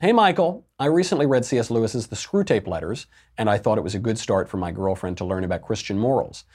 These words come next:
Turned out she didn't quite understand it. Is this the right literature for that purpose, or can you recommend something more digestible? Keep up the great work, thanks." Coincidentally, I'm actually rereading The Screwtape Letters right now, and, uh, it's,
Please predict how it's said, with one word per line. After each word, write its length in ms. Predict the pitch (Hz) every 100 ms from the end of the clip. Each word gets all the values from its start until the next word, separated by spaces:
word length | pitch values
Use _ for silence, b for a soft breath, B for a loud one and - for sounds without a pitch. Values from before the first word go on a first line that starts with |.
| b b
Turned 240 | - 220 190
out 160 | 147
she 120 | - 120
didn't 160 | 123
quite 200 | - 110
understand 540 | 101 98 - 95 90 87
it. 160 | 90 _ b b b
Is 100 | 104
this 160 | 139 151
the 100 | 160
right 160 | 127 101
literature 440 | 104 101 98 104
for 100 | 95
that 180 | 92 -
purpose, 400 | 98 87 76 -
or 140 | - 101
can 160 | 107
you 80 | 98
recommend 400 | 90 87 85 85
something 280 | - 82 87
more 180 | 95 95
digestible? 540 | 90 92 104 - 101
Keep 200 | - 190
up 100 | 101
the 80 | 127
great 220 | 127 123
work, 180 | 107 110
thanks." 320 | 95 76 -
Coincidentally, 680 | - 220 220 165 139 98 175 _ _ _ _ _ _ _ _
I'm 100 | 120
actually 320 | 131 131 117
rereading 560 | 104 117 117 117 113 90
The 60 | 95
Screwtape 420 | - 101 95 92
Letters 340 | 95 92 98 B B B -
right 360 | 92 101 107
now, 440 | 101 98 107 78 - b b b -
and, 480 | 95 87 80 80 - - -
uh, 260 | 82 80 76
it's, 180 | - -